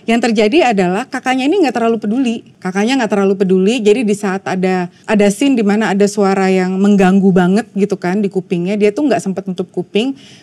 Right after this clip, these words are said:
Mungkin itu yang menyebabkan satu hari kemudian giginya tuh copot semua gitu. Itu nggak tahu tuh kenapa tuh. Dan itu tidak dijelaskan juga di film dan kayaknya gue nggak perlu tahu juga gitu kan. Tapi yang terjadi dengan Rosie,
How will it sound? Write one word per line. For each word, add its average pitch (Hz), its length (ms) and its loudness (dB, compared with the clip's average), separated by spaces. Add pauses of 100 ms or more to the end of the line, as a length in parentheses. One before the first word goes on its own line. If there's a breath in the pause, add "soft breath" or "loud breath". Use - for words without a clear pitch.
Mungkin 277 320 2
itu 277 80 0
yang 302 160 2
menyebabkan 233 800 0 (320)
satu 208 320 0
hari 196 320 0
kemudian 202 400 0
giginya 196 400 0
tuh 302 160 -4
copot 190 240 -10
semua 165 320 -6 (240)
gitu. 160 240 -6
Itu 175 160 -2
nggak 240 240 0
tahu 262 80 2
tuh 233 160 -4
kenapa 202 240 0
tuh. 175 240 -4 (240)
Dan 190 160 0
itu 240 160 -2
tidak 226 240 4
dijelaskan 196 320 0
juga 208 160 2
di 202 160 2
film 208 240 0
dan 190 160 -2
kayaknya 202 240 -4
gue 214 80 -2
nggak 196 160 -6
perlu 175 160 -4
tahu 170 160 -6
juga 180 320 -4
gitu 160 160 -10
kan. 147 240 -12 (520 loud breath)
Tapi 233 480 0
yang 226 80 2
terjadi 214 360 2
dengan 202 280 0
Rosie, 208 720 -2